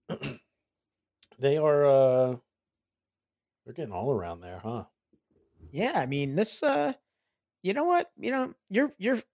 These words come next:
Speaker 2: football might suck, but man, uh, Community Beer Company, I'm, uh,
Speaker 1: It's a,
Speaker 2: I'm gonna stand by,
Speaker 1: it's a
Speaker 2: stand
Speaker 1: brewery
Speaker 2: behind
Speaker 1: you
Speaker 2: these
Speaker 1: can,
Speaker 2: guys.
Speaker 1: you can get behind.
Speaker 2: Yeah, this is a brewery I can get behind.
Speaker 1: I mean, their brewery looks pretty cool.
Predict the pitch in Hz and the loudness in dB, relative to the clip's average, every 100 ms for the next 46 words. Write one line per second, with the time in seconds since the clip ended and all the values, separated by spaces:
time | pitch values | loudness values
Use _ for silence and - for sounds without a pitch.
0 | - 240 240 226 220 226 - 196 202 - | -4 -2 2 2 2 -2 -2 0 -2 -2
1 | - 127 120 120 156 123 113 _ _ - | -4 -2 -2 0 0 0 -6 _ _ -8
2 | 127 123 - 202 294 151 226 247 131 123 | -6 -4 -2 0 0 -2 -2 -4 -10 -10
3 | 123 117 120 202 262 170 127 123 _ _ | -8 -8 -6 -6 -2 0 0 -4 _ _
4 | _ - _ _ _ - _ _ _ - | _ -20 _ _ _ -20 _ _ _ -2
5 | 123 - - - 190 156 - _ - 156 | 0 0 -4 -4 -4 -4 -8 _ -8 -4
6 | 135 151 143 180 185 139 131 123 127 120 | 2 4 4 2 2 0 0 -4 -10 -10
7 | 120 123 127 123 135 135 135 _ _ _ | -4 -2 -2 0 0 -2 -6 _ _ _
8 | _ _ - 156 202 320 277 294 269 - | _ _ 0 2 2 -2 0 2 2 0
9 | 208 180 123 117 113 - _ _ _ _ | 0 0 -2 -6 -8 -12 _ _ _ _
10 | _ _ - 180 143 160 294 220 131 156 | _ _ -2 0 2 2 4 4 2 0
11 | - 131 107 123 165 131 127 | -6 -10 -8 0 2 2 -2